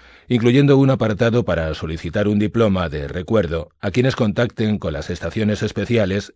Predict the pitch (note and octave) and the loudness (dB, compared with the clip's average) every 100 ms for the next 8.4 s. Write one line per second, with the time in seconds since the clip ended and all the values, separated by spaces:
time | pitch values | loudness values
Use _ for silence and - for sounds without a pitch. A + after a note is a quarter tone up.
0 | - G2+ G2 C3+ B2+ A#2 G2+ A2+ F#2 D#2+ | -4 -2 0 0 0 -2 -2 -2 -2 -2
1 | G#2 E2+ C2+ G2+ F#2 C#2+ C2 C2+ A#1 - | -2 -2 -2 -4 -2 -4 -8 -12 -14 -18
2 | _ _ _ _ _ - G2+ A2 A#2 - | _ _ _ _ _ 0 4 6 4 4
3 | G#2+ F#2 B2 G#2 E2+ B2 A#2+ F2 C#2+ C#2+ | 2 2 2 0 0 0 2 0 -2 -2
4 | F#2+ G#2 G#2 - - G#2 - A#2 G2+ F2+ | -2 -2 -4 -10 -2 -2 0 2 2 0
5 | F2 D#2+ E2+ G#2 - A#2 G#2+ C2+ - G#2+ | -6 -4 -2 -2 -2 -2 -2 -4 -4 0
6 | G2+ G2 G#2+ F#2+ D#2+ D2+ D2 F2 G2+ G2 | 0 0 -2 -2 -4 -6 -4 -2 -2 -2
7 | G2+ E2+ _ _ _ _ _ - - C3 | -2 -4 _ _ _ _ _ -10 2 2
8 | A#2 B2+ B2 - | 4 2 2 -4